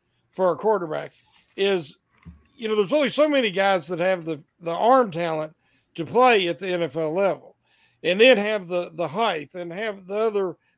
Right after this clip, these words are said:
mobility factors that you need now. But then you have the above the neck,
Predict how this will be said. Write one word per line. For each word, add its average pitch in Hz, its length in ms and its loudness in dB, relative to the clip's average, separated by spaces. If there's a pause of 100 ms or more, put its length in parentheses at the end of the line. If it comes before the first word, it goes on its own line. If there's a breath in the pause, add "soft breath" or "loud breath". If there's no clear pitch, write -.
mobility 202 520 6
factors 170 480 -4
that 170 220 -10
you 190 100 -10
need 175 220 -8
now. 208 260 -6 (400)
But 214 140 0
then 294 200 -2
you 262 140 -2
have 226 320 -4
the 190 280 -6
above 220 420 4
the 208 100 -2
neck, 175 280 -4